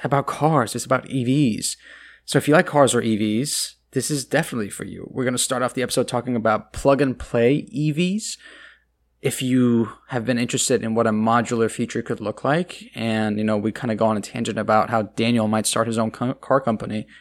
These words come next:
the near future, so stay tuned for that. And then we jump off to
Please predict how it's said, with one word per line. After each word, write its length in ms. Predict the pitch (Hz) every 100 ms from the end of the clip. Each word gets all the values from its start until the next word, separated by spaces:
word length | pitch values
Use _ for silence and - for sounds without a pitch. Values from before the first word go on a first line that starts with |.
| -
the 80 | 110
near 140 | 110
future, 340 | 110 113 - 117
so 300 | - 113 120 - -
stay 320 | - - 120
tuned 260 | - 135
for 120 | - 113
that. 420 | 135 123 - - - - - - - -
And 160 | 143 143
then 220 | 151 156
we 420 | 147 143 139 131 _ 123
jump 360 | 107 151 151 151 -
off 420 | 123 143 - -
to 500 | - 131 107 110 135